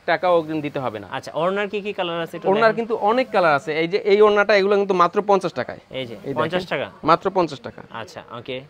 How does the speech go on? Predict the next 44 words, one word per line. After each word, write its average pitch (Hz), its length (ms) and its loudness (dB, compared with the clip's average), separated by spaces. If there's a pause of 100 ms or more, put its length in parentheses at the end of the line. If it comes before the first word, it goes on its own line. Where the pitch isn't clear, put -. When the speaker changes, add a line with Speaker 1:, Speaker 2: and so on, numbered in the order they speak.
Speaker 1:
তাছাড়া 190 320 2
এই 185 100 2
যে 196 160 0
আপনার, 180 300 0
আহ, 131 880 4 (400)
এই 151 100 0
যে, 175 140 6
আহ, 143 420 4
Speaker 2:
ভাইরাল 135 360 0
বিয়ে 131 240 -2
বাড়ির 135 220 -2
Speaker 1:
ভাইরাল 147 220 4
Speaker 2:
ওড়না। 151 140 2
Speaker 1:
বিয়ে 156 180 2
বাড়ির 170 260 4
ওড়না, 165 260 2
এটা 165 160 2
কিন্তু 170 240 0
মাত্র 151 340 -2
একশো 156 220 -6
বিশ 160 220 -6
টাকা। 107 180 -12
Speaker 2:
একশো 135 300 -8
বিশ 139 240 -8
টাকা। 107 220 -8
Speaker 1:
মাল্টি 170 280 0
কালার 190 220 4
ওড়না 185 220 2
আমাদের। 175 280 0 (600)
Speaker 2:
এই 127 160 -8
যে। 220 120 -14
Speaker 1:
আহ, - 880 -8 (420)
Speaker 2:
হ্যাঁ, 120 200 -8
খুব 165 180 -10
সুন্দর 147 320 -12
এটা। 120 160 -6
Speaker 1:
এটা 190 160 4
কিন্তু 208 240 -2
মাত্র 190 300 0
আশি 170 240 2
টাকায়। 110 340 -6
Speaker 2:
আশি 143 240 -6
টাকা 131 220 -6
করে। 107 160 -12